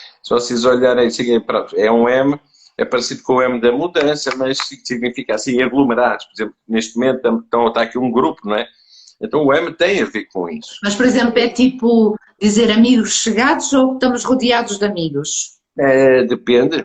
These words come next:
Speaker 1: depende da, da, da circunstância. É, há alturas em que nós estamos num espaço isolado. Se a gente tiver num, num determinado trabalho, podemos ter um grupo de, de,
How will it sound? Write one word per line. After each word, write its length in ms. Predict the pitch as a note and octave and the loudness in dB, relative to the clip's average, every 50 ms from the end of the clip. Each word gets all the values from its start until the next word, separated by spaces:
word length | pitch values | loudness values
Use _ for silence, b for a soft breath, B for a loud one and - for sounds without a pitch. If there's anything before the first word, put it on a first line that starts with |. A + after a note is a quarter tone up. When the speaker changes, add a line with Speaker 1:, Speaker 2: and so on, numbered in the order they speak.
| - _ _ | -8 _ _
Speaker 1:
depende 460 | G2 - _ A#2 A#2+ C#3+ F3 E3+ D3+ B2 | -14 -4 _ 2 2 2 2 0 0 2
da, 300 | A#2 A#2 A#2 A#2 A2+ A2 | 4 4 4 4 4 2
da, 200 | A2+ A2 A2 G#2 | 2 0 -2 -2
da 160 | F#2 G2+ G#2+ | 0 -2 -4
circunstância. 1000 | - - A#2+ G#2 - - G#2+ G#2 - - - G2+ F2 E2 D2+ - - - D2+ - _ _ _ _ b b b b b b b _ - | -4 -4 -10 -10 -8 -8 -8 -8 -8 -4 -2 -2 -2 -2 -4 -8 -14 -16 -16 -18 _ _ _ _ b b b b b b b _ 0
É, 240 | F#2+ G2 G2+ G2+ G2+ | 2 4 4 4 4
há 60 | G2+ | 4
alturas 420 | G#2+ G#2+ - - B2+ C3 D#3 D#3 | 2 -2 -2 -2 0 0 2 0
em 120 | E3 F3 - | 0 -4 -4
que 60 | D#3+ | -2
nós 280 | D#3+ C#3 C3+ C3 - - | 0 0 0 0 -2 -6
estamos 640 | A#2 A2 A#2+ A#2+ A#2 - - - B2+ A#2+ A2+ A2+ | -6 -6 -6 -6 -6 -8 -4 0 0 0 0 0
num 100 | A2+ A#2+ | 0 0
espaço 420 | A2+ A2+ - - A2+ A2 - - A2 | 0 -2 0 0 -2 0 0 -4 -10
isolado. 440 | G#2 - A2+ B2 B2 A2+ G2 - - | -8 -8 -4 0 0 0 0 0 -4
Se 60 | F#2+ | -8
a 20 | F#2+ | -4
gente 200 | G2+ A2+ A2 A2 | -4 -4 -4 -4
tiver 240 | A#2+ A#2 A#2 B2 | -2 0 2 2
num, 400 | A#2+ B2+ C3 B2+ B2+ B2+ A#2+ A#2+ A#2 A#2 - D#2+ E2+ A2+ | 2 2 -2 -2 -4 -6 -6 -8 -6 -8 -8 -8 -8 -6
num 320 | B2 A#2+ B2 B2 A#2+ A#2+ | -4 -2 -2 -2 -4 -4
determinado 560 | A#2+ C3 A#2+ - C3 C3 C3 C3 C3+ C3+ C3+ - | -4 -6 -4 -2 -2 -2 0 0 0 -2 0 0
trabalho, 440 | D3+ D3 C#3 C3+ C#3 C#3+ D#3 D3+ - | -2 0 2 2 2 0 0 -2 -8
podemos 300 | - D3+ E3 E3+ E3 - | -10 -8 -8 -6 -6 -6
ter 300 | - E3 E3+ E3+ F3 - - _ _ _ _ _ _ _ _ | -4 -4 -2 -2 -2 -6 -8 _ _ _ _ _ _ _ _
um 100 | - A2+ | -4 -2
grupo 320 | A2+ C3 F#3+ G#3+ G#3 - | 2 2 2 2 0 0
de, 100 | - B2 A#2 A2+ A2+ - | 0 0 2 2 0 -2
de, 180 | - F#2+ F#2 | -6 -14 -16